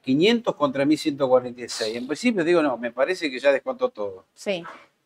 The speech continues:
Speaker 1: Pero ayer que se prevía una toma de ganancias, la hubo, pequeña, duró, no sé si una hora, dos horas.
Speaker 2: Nada.
Speaker 1: Y terminó más arriba.
Speaker 2: Sí.
Speaker 1: Con lo cual,
Speaker 2: Nuevo
Speaker 1: sí,
Speaker 2: máximo.
Speaker 1: puede estar la posibilidad de que esto siga un par de días más.
Speaker 2: Sí.
Speaker 1: Dependerá de cuánto sea el aumento de las tarifas también, ¿eh?
Speaker 2: Obvio.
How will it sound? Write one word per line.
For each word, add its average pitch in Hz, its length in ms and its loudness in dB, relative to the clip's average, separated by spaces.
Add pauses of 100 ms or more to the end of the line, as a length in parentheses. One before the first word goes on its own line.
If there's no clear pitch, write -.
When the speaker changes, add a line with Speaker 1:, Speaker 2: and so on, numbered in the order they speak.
(160)
Speaker 1:
Pero 120 240 4
ayer 196 540 6
que 120 180 -6
se 110 200 -6
prevía 123 440 6
una 135 120 4
toma 143 200 2
de 139 100 4
ganancias, 135 400 0
la 120 160 0
hubo, 147 400 4 (320)
pequeña, 185 440 4
duró, 143 360 4
no 131 120 2
sé - 120 -14
si - 200 -14
una 113 180 -2
hora, 165 220 6
dos 117 200 0
horas. 208 180 4
Speaker 2:
Nada. 185 320 2 (120)
Speaker 1:
Y 156 140 -2
terminó 135 460 2
más 208 220 2
arriba. 123 540 0 (160)
Speaker 2:
Sí. 165 260 -16 (240)
Speaker 1:
Con 117 140 0
lo 117 100 0
cual, 190 200 4
Speaker 2:
Nuevo 339 180 8
Speaker 1:
sí, 262 80 8
Speaker 2:
máximo. 147 360 2 (300)
Speaker 1:
puede 190 180 4
estar 220 180 8
la 196 100 12
posibilidad 127 220 2
de 117 40 0
que 131 60 0
esto 123 180 0
siga 127 160 -2
un 117 80 -4
par 117 180 2
de 110 80 0
días 107 200 -4
más. 98 360 -12
Speaker 2:
Sí. 175 240 -8 (300)
Speaker 1:
Dependerá 127 920 4
de 110 300 -10
cuánto 151 300 0
sea 139 140 -2
el 135 60 0
aumento 143 440 0
de 127 60 2
las 107 100 0
tarifas 147 400 2
también, 101 300 -8
¿eh? 143 60 -6
Speaker 2:
Obvio. 160 240 -8